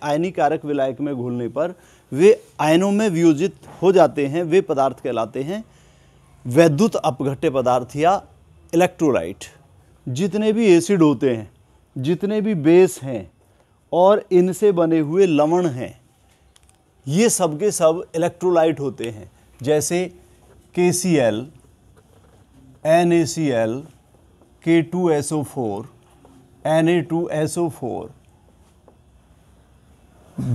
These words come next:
बीएसीएल टू आदि जितने भी लवण हैं, जितने भी एसिड हैं, जैसे एचसीएल, एचएनओ थ्री,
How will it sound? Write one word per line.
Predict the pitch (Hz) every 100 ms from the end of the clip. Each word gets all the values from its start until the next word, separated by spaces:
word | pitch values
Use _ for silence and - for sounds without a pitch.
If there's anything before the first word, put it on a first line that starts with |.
| 117 - - - -
बीएसीएल | 123 120 123 196 214 - 180 175 - 190 196 160 156 123
टू | 123 104 - _ _ _ -
आदि | 170 170 202 139 - _ _ -
जितने | 131 170 214 226
भी | 226 233
लवण | 175 160 185 185
हैं, | 131 120 92 _ _ _ _ 127
जितने | 139 151 208 220
भी | 208 220 113 170
एसिड | 180 - 196 156
हैं, | 127 110 107
जैसे | 147 160 175 175 -
एचसीएल, | 165 175 - 165 139 120 127 151 - - - - -
एचएनओ | 156 156 170 160 147
थ्री, | 110 123 113